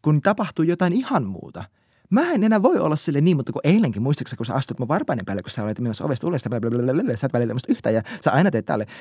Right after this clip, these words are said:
Mulla ei enää ole tätä oikeutta. Mut me tehdään tota koko ajan itsemme kanssa, että me ei sallita itsemme antaa itselle anteeksi vaan kerran,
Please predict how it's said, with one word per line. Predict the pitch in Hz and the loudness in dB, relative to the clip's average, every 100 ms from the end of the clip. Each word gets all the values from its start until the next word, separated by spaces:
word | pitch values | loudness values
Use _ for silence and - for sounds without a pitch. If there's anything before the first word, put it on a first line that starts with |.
| - - - _ - | -20 -20 -20 _ 0
Mulla | 170 247 190 | 2 4 4
ei | |
enää | 170 160 | 4 4
ole | 170 | 0
tätä | - | -2
oikeutta. | 226 240 - 73 - - - _ _ _ _ _ - | -2 -2 -4 -14 -14 -18 -20 _ _ _ _ _ 0
Mut | 196 202 | 2 2
me | 220 | 4
tehdään | 254 226 202 170 | 4 6 4 4
tota | 175 165 | 2 0
koko | 220 190 - | -2 -2 0
ajan | 170 151 | 0 0
itsemme | 220 - - 147 123 117 | -6 -4 0 2 0 0
kanssa, | 117 190 175 - 104 | -2 0 0 -2 -6
että | 110 - | -8 -4
me | 143 175 | -4 -2
ei | 165 151 - - | -2 -2 -6 -6
sallita | - 226 208 143 - | -2 0 0 -2 -2
itsemme | 190 - - 127 | -2 -2 -4 -4
antaa | 143 160 139 120 | -2 -2 -2 -4
itselle | 151 165 - 117 - | -4 -6 -4 -4 -4
anteeksi | 147 - 101 - 113 | -6 -6 -8 -6 -4
vaan | 120 104 | -4 -4
kerran, | - 190 - 101 | -4 -4 -4 -4